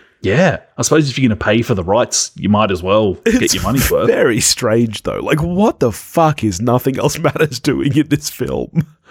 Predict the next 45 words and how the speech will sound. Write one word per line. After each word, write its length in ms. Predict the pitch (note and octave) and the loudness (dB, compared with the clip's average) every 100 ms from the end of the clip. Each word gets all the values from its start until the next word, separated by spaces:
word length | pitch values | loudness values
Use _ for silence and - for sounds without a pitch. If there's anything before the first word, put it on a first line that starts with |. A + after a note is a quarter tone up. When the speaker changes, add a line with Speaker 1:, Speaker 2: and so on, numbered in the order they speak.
| - - | -4 0
Speaker 1:
I 160 | A2 | 0
don't 320 | G2 F#2+ E2 | 0 -2 -2
know. 160 | F2+ F2 | -4 -2
Is 160 | F2+ - | 0 2
that 180 | C3 | 0
just, 320 | - C#3 - B2 | 0 -2 -2 -2
like, 280 | B2 A#2 | 0 0
is 100 | B2 | 0
that 240 | A#2+ - - | 0 -2 -4
purely 560 | - B2 A#2 A#2 A2 | 2 4 6 4 0
for 580 | G#2 - G2+ G2+ G2 F#2+ _ _ _ _ _ _ - | -2 -2 0 2 0 -4 _ _ _ _ _ _ -8
forty-eight-year-old 1080 | - A#2+ A2+ B2+ G#2 G2+ G#2+ G#2+ G2 G2 - | 0 2 2 2 2 2 0 0 0 -2 -2
dads 420 | E2 A2 A#2+ - - - | 0 0 0 -4 -6 0
who 160 | G#2 | 2
are 60 | G#2 | 4
like, 280 | G2 G2 - | 2 2 0
"Oh, 120 | G#2+ G#2+ | 0 2
well, 460 | G2 G#2 G2+ C#3 - | 2 2 -2 -4 -2
at 120 | - | 0
least 280 | A2+ A#2 - | 2 2 0
I've 120 | G2 | 0
got 180 | G2 - | -2 0
this"? 320 | D3+ E3+ - | 0 0 0
Speaker 2:
Yeah, 180 | G#3+ G#3+ | 0 2
I 160 | F3 G#3 | 2 2
was 200 | C4 D3 | 2 2
very 260 | D3+ E3 | 2 2
confused 480 | D3+ B2 C#3+ E3 - | 2 0 2 2 0
because 260 | C3 D3 F#3+ | -2 0 0
even 220 | A#3 F#3 | 0 -2
thematically, 880 | - B2 A#2 A#2 F3 E3 - F#2+ E2 | -2 -2 0 0 2 -2 -2 -2 -2
it's 160 | - | -4
not 240 | A#2+ A#2 - | 0 2 2
like 340 | G#2 G2+ - | 2 0 -4
the 100 | G#2 | -6
song 500 | - A2+ G2 E2 E2 - _ _ - - - | 0 0 0 -4 -10 -16 _ _ -14 -14 -12
means 600 | - C3 B2+ F3 G3 B2 | -8 0 2 2 2 2
anything. 400 | A2 G2 F#2 - - | 2 0 -2 -6 -4
Like, 320 | E3+ D#3+ F3+ | 0 0 0
it's 180 | D#3 - | -2 -2
ju-, 160 | F#3+ | -2
it's 200 | E3 C#3+ | 0 -2
very, 580 | G2+ F#2 G#2 E3+ C3+ F#2 | -4 -6 0 2 2 0
very 680 | D#2+ E2+ F#2+ B2+ D#3+ A2+ F2+ | -4 -12 -10 -2 0 0 -2
strange. 920 | - - A2 A2 A#2+ F#2 D2 D2 - | -4 -6 0 2 2 -2 -8 -12 -14